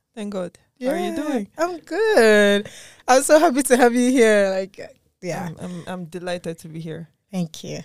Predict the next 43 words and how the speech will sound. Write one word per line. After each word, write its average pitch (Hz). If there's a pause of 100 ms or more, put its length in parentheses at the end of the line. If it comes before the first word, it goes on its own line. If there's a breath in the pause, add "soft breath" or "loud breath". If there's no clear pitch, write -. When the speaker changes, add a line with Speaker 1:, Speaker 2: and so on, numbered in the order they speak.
(120)
Speaker 2:
Thank 175
you 185
so 185
much 156
for, 135 (400 soft breath)
for -
coming. 175
I 175
know 190
that 170
this 175
is 170 (220)
your 170
first 180 (180)
podcast - (140)
feature 180 (140)
Speaker 1:
Ever. 170
Speaker 2:
and 190
you 185
have 175
been 170
avoiding 170
this 160
for 302
a 139
while. 185
<laughs> 302
So 214
I 214
feel 254
very 208
honored 196 (840 loud breath)
to 214
be 185
the 180
first 170
one 160
to -
have 170
you 156 (520)
Speaker 1:
Yeah. 170 (120)
Speaker 2:
on 175
podcast. -